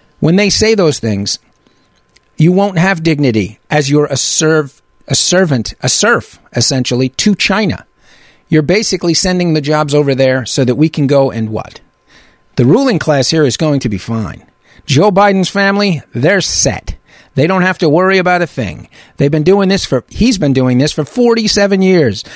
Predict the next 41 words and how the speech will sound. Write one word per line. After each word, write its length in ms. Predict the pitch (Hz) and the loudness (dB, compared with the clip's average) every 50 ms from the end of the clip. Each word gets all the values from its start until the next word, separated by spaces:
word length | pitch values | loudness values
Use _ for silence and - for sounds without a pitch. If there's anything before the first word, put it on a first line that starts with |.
| - - - | -20 -14 -4
And 140 | - 117 123 | 0 2 2
you 100 | 127 120 | 2 2
think 280 | - - 214 220 - | 0 -2 -4 -4 -2
that, 260 | - 160 143 156 - - - | -4 -4 -4 -4 -8 -8 -14
how 340 | - - 180 202 233 240 | -8 -4 -2 0 2 2
in 80 | 240 220 | 2 0
the 80 | 196 180 | 2 2
world 360 | 175 190 208 214 214 214 208 | 2 2 2 2 2 2 0
did 100 | 208 190 | 0 0
he 80 | 196 | 0
get 200 | 196 190 196 180 | -2 -2 -4 -4
to 80 | - 185 | -4 -2
be 140 | 170 175 175 | 0 2 2
a 60 | 165 | 2
millionaire? 600 | 165 160 156 151 143 120 104 101 92 - - - _ _ _ - - - - _ | 2 0 0 0 0 0 -2 -4 -6 -8 -10 -14 _ _ _ -20 -20 -20 -20 _
How 200 | - - 165 214 | -4 -2 0 0
did 140 | 226 226 196 | 0 0 0
the 80 | 208 | 0
money 340 | 185 180 185 202 220 220 220 | 0 0 0 0 0 -2 -2
come 280 | - - 214 196 202 190 | -2 -2 -2 -2 -2 -4
into 280 | - 190 185 175 180 | -4 -4 -4 0 0
his 180 | 180 175 170 - | 2 2 0 0
family? 540 | - - 160 151 147 143 113 95 85 - - _ - - - _ _ _ _ | 0 0 0 2 2 0 -2 -4 -6 -10 -14 _ -20 -20 -20 _ _ _ _
Look 240 | 135 156 214 - - | 2 2 2 2 0
at 100 | 208 165 | -2 0
Hunter 320 | - 202 208 - 165 120 | 0 -2 0 0 -2 -2
Biden. 500 | 104 110 101 92 90 87 90 76 71 - - - - _ _ _ | 0 -2 -2 -2 -4 -4 -6 -10 -12 -14 -18 -20 -20 _ _ _
Why 220 | - 120 127 180 233 | 0 2 2 2 2
is 180 | 247 220 180 | 2 0 2
he 140 | - 226 247 220 | 2 2 2 4
a 40 | |
millionaire? 680 | 156 139 135 127 120 104 95 87 80 69 - - - - _ - - _ | 4 4 4 2 2 0 0 -2 -6 -8 -10 -14 -16 -18 _ -20 -18 _
He's 160 | - 165 143 | 0 2 2
making 300 | 180 214 202 - 180 160 | 2 2 0 0 -2 0
deals 260 | 147 185 208 208 185 | 0 2 2 2 2
with 160 | 180 175 - - | 0 -2 0 0
Burisma 560 | 143 135 147 196 233 190 135 135 139 160 160 - _ _ _ _ _ _ _ _ _ _ _ _ | 0 2 2 2 2 2 2 0 0 0 -4 -8 _ _ _ _ _ _ _ _ _ _ _ _
for 360 | _ - - 185 180 165 - _ _ _ _ _ _ _ _ _ _ _ _ | _ -4 -2 -2 -2 -4 -8 _ _ _ _ _ _ _ _ _ _ _ _
millions 460 | 156 190 233 254 254 247 240 226 214 | 2 4 4 4 2 2 2 2 2
of 120 | 220 208 | 0 0
dollars 600 | 190 214 220 226 233 220 151 131 147 156 - - | 0 0 2 2 2 2 2 0 -2 -2 -4 -10